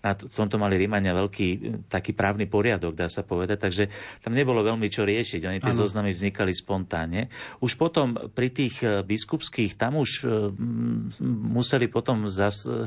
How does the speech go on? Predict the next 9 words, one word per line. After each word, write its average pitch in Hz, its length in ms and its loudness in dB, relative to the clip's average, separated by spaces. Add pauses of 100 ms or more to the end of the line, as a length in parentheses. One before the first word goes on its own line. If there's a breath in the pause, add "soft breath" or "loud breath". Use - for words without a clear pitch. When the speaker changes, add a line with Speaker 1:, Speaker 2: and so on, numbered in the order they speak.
(200 loud breath)
Speaker 1:
<laughs> 131 400 -6
tak 107 160 -2
povedať, 107 240 2
si - 80 -2
dávať 110 240 0
veľký 107 260 0
pozor 107 380 0
aj 101 80 2
na 101 240 -2